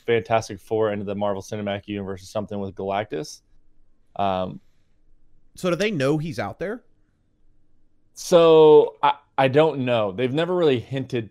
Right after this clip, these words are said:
Speaker 1: towards him, like, at all, minus the,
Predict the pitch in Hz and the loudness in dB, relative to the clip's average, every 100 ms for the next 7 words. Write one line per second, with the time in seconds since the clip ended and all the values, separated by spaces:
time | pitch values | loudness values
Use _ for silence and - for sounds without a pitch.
0 | _ _ - 117 113 - 113 101 98 95 | _ _ -6 -4 -4 -8 -10 -10 -10 -10
1 | 98 - 98 92 95 92 _ _ - 120 | -12 -6 -6 -6 -8 -14 _ _ -12 -2
2 | 127 127 123 - 123 117 110 107 104 | 0 0 -2 -6 -4 -4 -2 -4 -6